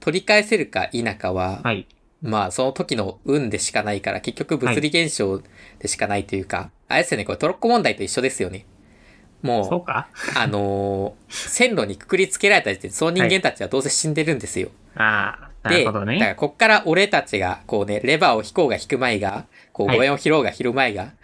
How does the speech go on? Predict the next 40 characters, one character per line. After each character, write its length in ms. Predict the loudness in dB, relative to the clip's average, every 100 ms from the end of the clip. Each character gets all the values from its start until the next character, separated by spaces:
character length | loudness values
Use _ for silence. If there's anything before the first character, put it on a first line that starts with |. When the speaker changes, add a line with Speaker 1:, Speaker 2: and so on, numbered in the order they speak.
| -20
Speaker 1:
そ 140 | 0 2
れ 20 |
は 60 |
も 220 | 4 2 0
う 40 |
そ 100 | 0
い 60 | 4
つ 60 |
ら 120 | 4
に 60 | 2
ど 100 | 0
う 80 | 0
し 120 | 2
よ 80 | 2
う 20 |
も 80 | 2
で 100 | 0
き 120 | 0
な 80 | 0
い 60 |
事 100 | 0
象 240 | 0 0 0
だ 100 | 0
か 120 | -2
ら、 220 | 0 0 0
Speaker 2:
は 60 |
い。 100 | -4 -6 -18 -20 -4
Speaker 1:
こ 640 | 0 2 2 0 -2 -6
う、 40 | _ _ -4
特 200 | -2 -2
に 120 | -2
拾 200 | 0 4
お 160 | 6
う 40 | 4
が 80 | 2
拾 200 | 2 2
う 80 |
ま 100 | 2
い 80 | 2
が、 260 | 2 0